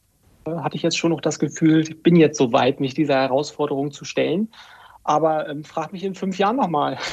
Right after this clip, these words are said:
<laughs> wie ich die ersten Jahre gemeistert habe.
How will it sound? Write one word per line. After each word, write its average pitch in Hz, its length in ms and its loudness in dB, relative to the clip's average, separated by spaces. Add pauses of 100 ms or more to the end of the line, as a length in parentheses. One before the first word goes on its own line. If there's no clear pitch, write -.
<laughs> - 200 0
wie 170 220 -4
ich 139 120 -6
die 170 160 -2
ersten 170 300 -2
Jahre 147 260 4
gemeistert 147 540 0
habe. 127 320 -10